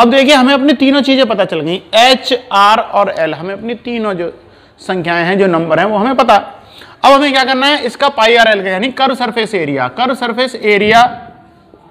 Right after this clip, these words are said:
is equal to requirement of trapezium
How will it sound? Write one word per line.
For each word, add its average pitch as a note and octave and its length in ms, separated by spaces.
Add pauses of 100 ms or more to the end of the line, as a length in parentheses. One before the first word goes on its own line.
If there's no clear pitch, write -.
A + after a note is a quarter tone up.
(540)
is F#3+ 180
equal G3 280
to C4+ 160 (640)
requirement A3+ 760
of A#3 200
trapezium G#3+ 540